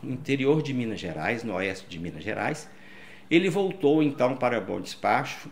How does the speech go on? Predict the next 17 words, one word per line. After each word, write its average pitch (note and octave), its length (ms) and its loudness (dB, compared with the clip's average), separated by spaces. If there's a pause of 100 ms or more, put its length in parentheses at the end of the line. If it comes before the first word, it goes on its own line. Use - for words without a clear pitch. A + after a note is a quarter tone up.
em C3 40 -8
mil B2 160 -4
novecentos B2 440 -4
e - 40 -14
trinta F#2 300 -8
e C#3+ 80 0
três C3+ 560 -2
para E3 120 0
cuidar B2+ 600 0
da B2 160 -2
mãe G#2 240 -2
dele. E2+ 320 -6 (560)
E D#3 120 4
lá C#3+ 260 8
ele E3 140 4
se - 180 -6
estabeleceu C#3+ 800 -2